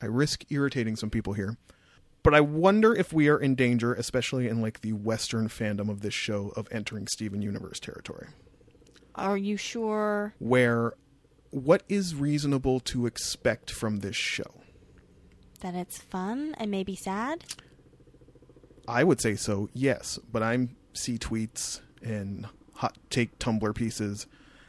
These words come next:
Speaker 1: that are like, "Well, it would be nice since they're in Russia now, a place that is not traditionally welcoming to homosexuals, if there was some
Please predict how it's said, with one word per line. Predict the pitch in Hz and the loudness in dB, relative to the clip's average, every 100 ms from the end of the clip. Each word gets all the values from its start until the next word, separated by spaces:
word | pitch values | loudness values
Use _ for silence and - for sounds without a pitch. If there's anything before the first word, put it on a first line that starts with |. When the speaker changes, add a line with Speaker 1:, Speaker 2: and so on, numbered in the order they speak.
| _ - | _ -4
Speaker 1:
that | 117 104 | -2 0
are | 107 | 0
like, | 104 101 - - - _ _ _ _ _ | -2 -4 -10 -20 -20 _ _ _ _ _
"Well, | 143 156 | 4 6
it | 143 156 | 6 4
would | 156 | 4
be | 147 | 2
nice | 143 135 131 120 - | 2 2 2 0 -2
since | 117 - | -4 0
they're | 117 110 | 0 2
in | 110 | 0
Russia | 110 - 104 | 0 0 -2
now, | 101 85 92 - 120 - - _ _ _ _ _ _ _ _ - | -4 -8 -14 -16 -18 -20 -20 _ _ _ _ _ _ _ _ -10
a | 107 | -6
place | 101 - | -6 -6
that | 95 | -8
is | 104 104 | -6 -6
not | 95 - - - - | -8 -8 -12 -14 -12
traditionally | - 104 - 101 101 95 101 _ _ _ _ - | -8 -4 -4 -6 -8 -8 -10 _ _ _ _ -2
welcoming | 113 110 113 104 101 110 - _ _ _ _ _ _ _ _ | 2 2 2 0 -2 -4 -10 _ _ _ _ _ _ _ _
to | - | -6
homosexuals, | 120 107 - 113 - 98 101 117 - _ _ _ _ _ _ _ _ _ - | -2 -2 0 -2 -2 -4 -4 -8 -12 _ _ _ _ _ _ _ _ _ -14
if | 110 | -4
there | 113 | -2
was | 101 - | -2 -2
some | 104 98 | -2 -4